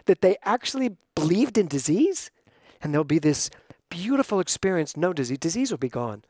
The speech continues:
What, why do we need diseases? And please don't tell me to learn things, because I've learned everything I need to learn through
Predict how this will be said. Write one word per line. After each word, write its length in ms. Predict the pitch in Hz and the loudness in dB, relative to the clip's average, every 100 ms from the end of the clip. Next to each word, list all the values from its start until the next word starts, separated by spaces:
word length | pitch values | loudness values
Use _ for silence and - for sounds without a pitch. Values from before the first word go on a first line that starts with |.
| _ _ _ | _ _ _
What, 240 | 254 - | -2 -2
why 280 | 175 226 330 | 0 4 4
do 120 | 349 | 4
we 140 | 330 294 | 0 0
need 260 | 269 269 | 0 0
diseases? 640 | 233 220 220 - 113 - _ _ _ _ | 0 -2 -4 -4 -6 -14 _ _ _ _
And 100 | - | -16
please 240 | - 247 220 | -4 -2 0
don't 160 | 208 | 0
tell 160 | - 170 | 0 -2
me 100 | 151 | -2
to 60 | 143 | -4
learn 300 | 123 123 113 | -4 -6 -8
things, 440 | 135 131 - - - _ - - | -12 -14 -10 -10 -10 _ -20 -8
because 180 | 139 127 | -4 0
I've 200 | 151 139 | 0 0
learned 240 | 131 120 - | -4 -8 -4
everything 360 | 165 170 170 | -2 0 2
I 80 | 143 | 0
need 200 | 135 135 | -2 -4
to 80 | 131 | -4
learn 260 | 123 127 120 | -2 -2 -4
through 160 | 131 | -10